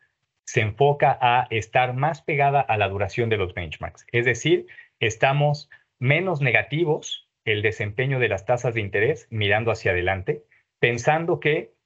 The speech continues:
gran parte del movimiento adverso para la renta fija ya se ha consumado y hacia adelante, si bien pudiera existir volatilidad, los niveles comienzan ya a ser llamativos. Pensamos también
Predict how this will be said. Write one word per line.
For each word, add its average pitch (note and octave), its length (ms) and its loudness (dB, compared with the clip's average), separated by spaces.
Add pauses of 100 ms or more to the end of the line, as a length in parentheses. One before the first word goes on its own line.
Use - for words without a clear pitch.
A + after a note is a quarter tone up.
gran D3 320 0
parte D#3+ 260 0
del B2+ 140 0
movimiento A2 540 -2
adverso A2+ 420 -2
para F#2+ 220 2
la F#2 100 2
renta A2+ 300 0
fija B2+ 440 0
ya A2 200 2
se A2 160 0
ha A2 140 2
consumado G2+ 720 -2
y G#2+ 120 0
hacia G2+ 240 0
adelante, A2 440 0
si - 160 -8
bien B2+ 200 -2
pudiera A2 340 2
existir G2+ 340 -4
volatilidad, F#2+ 680 0 (300)
los G#2 180 2
niveles A#2 360 0
comienzan G#2+ 480 -2
ya C3 320 2
a F#2 100 0
ser F#2 240 -4
llamativos. E2+ 720 -6 (500)
Pensamos D#3 500 2
también A#2+ 480 -2